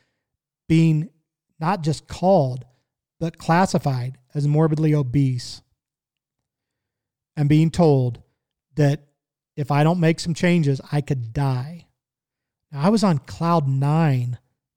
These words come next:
My catering business, my barbecue business was going incredibly well. And now I had to go to the doctor. And on the next episode,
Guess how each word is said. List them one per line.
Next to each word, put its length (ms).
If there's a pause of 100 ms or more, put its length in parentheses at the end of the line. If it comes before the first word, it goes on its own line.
My 160
catering 540
business, 400
my 120
barbecue 480
business 440 (1200)
was 120
going 340
incredibly 640
well. 560 (840)
And 220
now 340
I 100
had 160
to 60
go 120
to 80
the 100
doctor. 520 (1120)
And 140
on 180
the 100
next 600 (120)
episode, 720